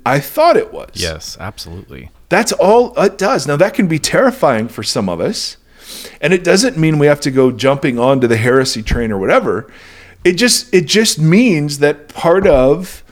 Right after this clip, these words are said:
Speaker 1: the excavation we do as disciples of Jesus is to go, "Oh, I mean, maybe Gombis and McKnight and Inti are all off on their commentary in Romans the way that I think a lot of the reforming and reformers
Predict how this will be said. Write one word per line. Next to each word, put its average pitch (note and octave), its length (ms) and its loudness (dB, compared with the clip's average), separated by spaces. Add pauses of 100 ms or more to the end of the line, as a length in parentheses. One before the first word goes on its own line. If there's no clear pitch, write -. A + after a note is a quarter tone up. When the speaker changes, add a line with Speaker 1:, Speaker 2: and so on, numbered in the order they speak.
(300)
Speaker 1:
the - 200 -2
excavation D3+ 800 0
we C3 120 2
do A#2 340 2
as A#2 340 0
disciples A#2 840 -2
of G2+ 120 -6
Jesus C#3+ 640 -6 (440)
is D3 100 0
to F#3+ 80 2
go, F3+ 240 2 (180)
"Oh, A3+ 720 2 (1120)
I C3 40 0
mean, F3+ 220 4
maybe A#3+ 320 4
Gombis F3+ 560 2
and C3 100 -6
McKnight D3 500 0
and C3+ 100 2
Inti E3 400 -2
are A#2+ 140 4
all C#3 360 4
off C#3 440 2
on B2+ 120 -2
their B2 120 -2
commentary B2 520 -4
in A2 120 0
Romans B2 420 0
the A#2 60 -4
way A#2 120 2
that A2 140 0
I C3 80 2
think C3 180 -8
a G#2+ 60 -2
lot A2 200 2
of G#2+ 100 -2
the A2 80 0
reforming A2 760 -4 (300)
and B2+ 200 0
reformers C#3 960 0